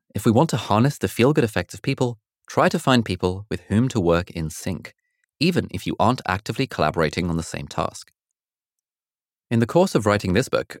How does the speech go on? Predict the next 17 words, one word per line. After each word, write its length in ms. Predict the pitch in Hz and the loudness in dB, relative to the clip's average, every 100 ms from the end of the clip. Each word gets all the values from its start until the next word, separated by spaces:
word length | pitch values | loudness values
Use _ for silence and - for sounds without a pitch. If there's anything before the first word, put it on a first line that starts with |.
| - | -2
I 120 | 107 | 2
often 220 | 165 185 | 2 2
attended 480 | 135 - 98 90 82 | 0 0 0 0 0
the 80 | 95 | 0
London 460 | 90 110 139 156 | 2 2 2 -2
Writers' 400 | 104 82 113 - | 0 -2 -2 -6
Salon, 380 | - - 113 - - _ | -8 -4 -4 -6 -12 _
which 220 | 104 - | -10 0
runs 200 | 113 135 | 2 2
a 40 | |
free, 460 | 104 - 151 151 156 - | -4 -2 0 0 -2 -10
remote 460 | 110 104 98 107 - | 0 4 4 2 -2
co-working 480 | - 131 135 85 85 | -2 2 2 2 2
group 240 | 80 80 - | 2 0 0
called 240 | - 90 | -4 -4
Writers' 480 | 78 80 95 85 82 | -2 -2 0 -4 -4
Hour. 360 | 71 80 - | -4 -4 -6